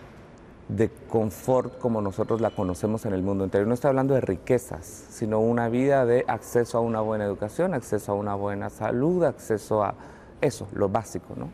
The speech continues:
Lo básico bien, no, no la canasta básica,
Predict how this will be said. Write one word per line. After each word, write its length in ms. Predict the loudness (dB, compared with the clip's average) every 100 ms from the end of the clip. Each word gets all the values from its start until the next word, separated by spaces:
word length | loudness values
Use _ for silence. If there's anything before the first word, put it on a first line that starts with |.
| -2
Lo 120 | 0
básico 460 | 2 0 -4 -2 0
bien, 400 | 4 2 2 -6 -14 -20 -20 -20 -18 -4
no, 460 | 2 4 4 2 2
no 200 | 2 4
la 120 | 2
canasta 560 | 0 0 0 -4 -6 -2
básica, 500 | -2 -4 -10 -12